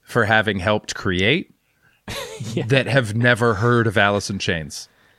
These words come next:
Speaker 1: Like, they're, they're two notches down the line from what Alice in Chains was making in the nineties, um, in terms of, like, rock's evolution.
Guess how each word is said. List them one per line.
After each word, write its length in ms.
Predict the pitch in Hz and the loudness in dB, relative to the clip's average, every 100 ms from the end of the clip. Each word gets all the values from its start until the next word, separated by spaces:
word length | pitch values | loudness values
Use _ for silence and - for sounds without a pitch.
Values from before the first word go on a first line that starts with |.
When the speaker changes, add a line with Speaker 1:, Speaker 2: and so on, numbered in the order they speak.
| _ _ _ _ _ - | _ _ _ _ _ -2
Speaker 1:
Like, 180 | 117 104 | 0 2
they're, 240 | 127 127 117 | 2 4 2
they're 200 | 123 127 | 2 2
two 360 | - - 135 | 0 0 2
notches 460 | 131 123 - 120 - | 4 2 2 -2 0
down 260 | 120 113 110 | 2 2 2
the 100 | 104 | 0
line 320 | 104 104 98 | 0 0 -2
from 160 | - 98 | -4 -2
what 160 | 95 | 2
Alice 260 | 95 92 - | 2 0 -2
in 80 | 98 | -4
Chains 240 | 104 98 | -2 -2
was 140 | 92 | -4
making 260 | 92 95 95 | -4 -4 -4
in 60 | 90 | -2
the 80 | |
nineties, 580 | 90 92 87 80 87 - - _ _ _ _ _ - | -2 -2 -2 -6 -8 -12 -18 _ _ _ _ _ 0
um, 480 | 101 95 95 92 95 | 2 4 4 0 -2
in 160 | 95 | -6
terms 300 | - 104 90 | -2 -2 -2
of, 100 | 90 | -4
like, 200 | 92 85 - | -2 -2 -2
rock's 420 | 101 90 - - - | -2 0 -2 -6 -4
evolution. 600 | 90 87 98 - 147 | -4 -2 -2 -2 -4